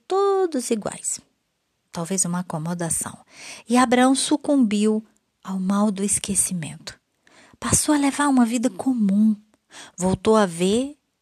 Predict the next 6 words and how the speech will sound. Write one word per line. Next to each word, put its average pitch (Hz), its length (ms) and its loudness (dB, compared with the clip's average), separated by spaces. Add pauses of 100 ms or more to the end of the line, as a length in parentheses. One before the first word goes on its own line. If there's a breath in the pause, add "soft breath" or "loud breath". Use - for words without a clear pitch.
(280)
através 185 880 -4
do 185 100 -4
véu 170 380 -4
da 190 100 -2
cortina. - 720 -12 (1200)
Ao 147 440 -8